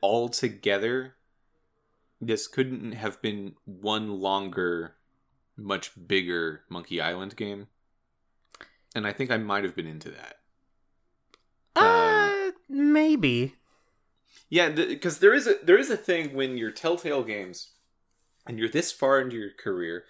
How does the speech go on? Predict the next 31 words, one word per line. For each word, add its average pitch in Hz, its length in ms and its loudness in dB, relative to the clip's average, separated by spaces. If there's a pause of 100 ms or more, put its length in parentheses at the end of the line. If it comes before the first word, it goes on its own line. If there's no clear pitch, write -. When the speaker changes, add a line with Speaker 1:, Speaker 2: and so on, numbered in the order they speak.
(240)
Speaker 1:
everything 170 420 0
you've 131 160 -2
ever 113 180 2
done, 95 480 -6 (520)
barring 120 580 -2
just - 340 -12 (1000)
a - 60 -8
couple 202 340 4
weird 156 300 0
things 139 440 -2
that - 140 -6
even 151 260 -2
still 123 460 0
apply 117 300 0
themselves, 113 520 -2 (300)
is 123 260 0
episodic. 110 760 -2 (420)
Everything. 131 460 2 (760)
Um, 98 200 2
Speaker 2:
Mm-hmm. - 1080 -10
Speaker 1:
like, 139 180 0
the 147 80 2
Bone 151 380 2
games 165 420 2
aren't 120 320 -4
marketed 127 440 0
that 139 160 4
way, 151 100 2
but 139 160 -4
they 139 120 4
are. 85 440 -6